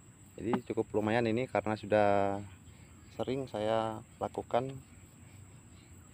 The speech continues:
apa, pemasangan perangkap lalat ya, jadi agak berkurang. Kalau dulu ini sebentar saja mungkin setengah hari udah dapat begini banyaknya.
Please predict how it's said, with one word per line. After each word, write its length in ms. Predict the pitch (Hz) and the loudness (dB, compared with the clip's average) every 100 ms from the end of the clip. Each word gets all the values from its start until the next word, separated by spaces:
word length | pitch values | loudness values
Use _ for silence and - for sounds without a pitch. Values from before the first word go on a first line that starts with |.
| - - - | -20 -20 -14
apa, 320 | - - 131 135 - - - | -10 -6 -6 -6 -16 -12 -6
pemasangan 560 | 101 104 104 107 131 135 131 - - - - - - - - - - | -4 -4 -2 -2 -2 -4 -10 -18 -20 -20 -20 -20 -20 -20 -20 -20 -12
perangkap 320 | - 104 110 - | -6 -2 0 2
lalat 160 | 107 110 | 4 4
ya, 160 | 101 110 | 4 0
jadi 400 | 98 107 117 110 | -2 -2 -2 -2
agak 160 | 95 - | -2 -4
berkurang. 400 | - 95 104 131 139 - - - - - - | -4 2 2 0 -10 -18 -20 -20 -20 -20 -14
Kalau 240 | - 101 | -4 -2
dulu 320 | 101 101 110 117 | -2 -2 -2 -2
ini 160 | 123 | -2
sebentar 400 | 135 98 98 101 | -6 -4 -2 0
saja 320 | 104 107 104 | 0 -2 0
mungkin 240 | 120 107 117 | 0 -2 -6
setengah 320 | - 101 95 | -10 -6 -2
hari 160 | 113 120 | -2 -2
udah 160 | 98 | -2
dapat 160 | 98 92 | 0 -2
begini 320 | 87 95 110 | -4 -2 -2
banyaknya. 400 | 95 95 90 120 | -2 -4 -4 -8